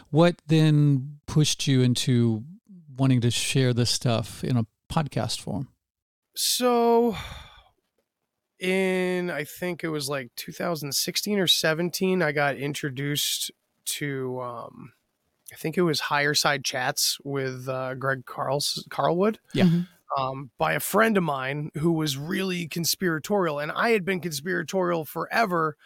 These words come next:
Speaker 2: but, like, after psychedelics and after a few years, uh, specifically in two thousand eight, I s-,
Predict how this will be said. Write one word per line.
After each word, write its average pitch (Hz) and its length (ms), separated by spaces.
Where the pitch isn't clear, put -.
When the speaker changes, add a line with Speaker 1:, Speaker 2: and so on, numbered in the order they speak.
Speaker 2:
but, 190 300
like, 185 400
after 208 300
psychedelics 175 880
and 156 80
after 208 340
a 165 60
few 190 320
years, 156 640
uh, 156 180
specifically 254 720
in 170 80
two 185 180
thousand 147 440
eight, 135 160
I 131 80
s-, 131 200